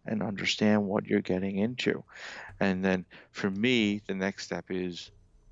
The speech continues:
all right, what's this gonna cost? What's my, um, cost for, it would be materials and electric-, I, I, I go down to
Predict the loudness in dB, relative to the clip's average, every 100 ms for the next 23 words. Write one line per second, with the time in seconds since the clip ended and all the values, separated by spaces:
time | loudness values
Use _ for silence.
0 | -8 -4 -2 -2 -4 -8 -6 -6 -4 -4
1 | -4 -4 -6 -6 -8 -8 -10 -10 -12 -12
2 | -16 -20 -20 _ -4 -2 -2 -4 -4 -2
3 | -2 -6 -14 -18 -20 _ -20 -20 -18 -8
4 | -6 -4 -6 -10 -18 -20 -20 -12 -8 -6
5 | -4 -2 0 2 0 -2 -4 -6 -6 -6
6 | -6 2 6 8 6 4 0 -6 -12 -20
7 | -20 -20 -20 -10 -8 -6 -6 -8 -10 -14
8 | -4 -2 0 0 0 2 0 2 2 2
9 | 2 2 2 0 -2 -4 -4 -2 -4 -6